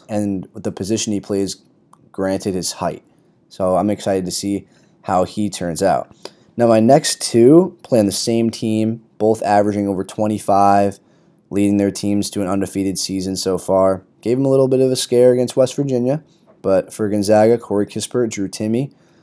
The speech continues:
It's sad to see Jalen Suggs go down. You know, we're all praying for you, Jalen. If you ever get a chance to be on this podcast or listen, we'd be happy to have you. But no,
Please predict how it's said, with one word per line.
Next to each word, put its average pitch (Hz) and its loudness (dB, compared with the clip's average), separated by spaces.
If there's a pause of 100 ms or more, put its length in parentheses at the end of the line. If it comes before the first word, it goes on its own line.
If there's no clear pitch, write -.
(240)
It's 95 -4
sad 113 4
to 110 -4
see 113 -4
Jalen 110 0
Suggs 107 2
go 107 -2
down. 101 -2 (160)
You - -12
know, 90 -4
we're 90 -2
all 92 4
praying 95 -6
for 98 -4
you, 95 -2
Jalen. 98 -6 (200)
If - -20
you 92 0
ever 92 -2
get 92 -4
a - -8 (120)
chance 92 -8
to 90 -8
be 87 -6
on 101 2
this 139 -2
podcast 131 0
or 90 -2
listen, 135 -4 (120)
we'd 85 -8
be 87 -6 (220)
happy 85 -4
to 87 -2
have 92 0
you. 139 -6 (500)
But 98 -2
no, 87 0